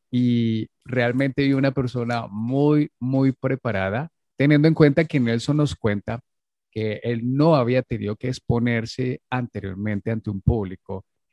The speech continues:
Él no era el centro de atención anteriormente como lo es ahora. Él no tenía todas esas miradas puestas en él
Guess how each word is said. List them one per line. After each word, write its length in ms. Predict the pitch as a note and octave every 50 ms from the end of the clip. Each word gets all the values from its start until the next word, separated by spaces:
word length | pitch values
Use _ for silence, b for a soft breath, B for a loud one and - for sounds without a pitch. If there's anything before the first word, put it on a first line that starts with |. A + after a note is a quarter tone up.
| _ _
Él 300 | - A2 C3 C#3+ D3+ D#3+
no 400 | D#3+ D#3+ D#3+ D#3+ D#3+ E3 - _ _ _ _ _ _ _
era 420 | E3 F3 F#3 F3 D3+ C#3 C#3 C3+ - - _ _ _
el 160 | C3+ C3+ C3+
centro 480 | B2+ - - - D#3 D#3 D3 - D3+ D3+
de 60 | C#3+
atención 760 | C3+ - C3 A#2 G#2+ A2+ - - A2 A2 A2 A2 A#2 C3+ C#3+ - _ _ _ _ _ _ _ _ _ _ _ _ _ _ _ _ _
anteriormente 680 | C3+ C#3+ C3+ - B2+ A2+ A2 G#2 G#2 G#2+ A2+ A2 - B2+
como 240 | - C3 B2+ A#2+ A2
lo 320 | G#2 G#2 G#2 G#2 G2 G2 G2
es 280 | G2 G2+ G2+ - -
ahora. 480 | B2 B2 B2+ A#2 G#2+ G#2 G#2+ B2+ D3 D#3+ - _ _ _ _ _ _ _ _ _ _ _
Él 120 | - A#2+ B2+
no 120 | C3 B2+
tenía 400 | - C#3 C3+ C#3 C#3 C3+ C3 - - _
todas 480 | _ C3+ C#3 D3+ D#3 D3+ C#3+ C#3 - -
esas 240 | C3 B2 C#3 C3 C3+
miradas 400 | C3+ A#2 F#2+ G2 G#2 A#2 A#2 -
puestas 480 | _ C3 B2 B2 - - B2+ B2 -
en 140 | A2+ G2 F2+
él 240 | F2 F2+ F#2 A2+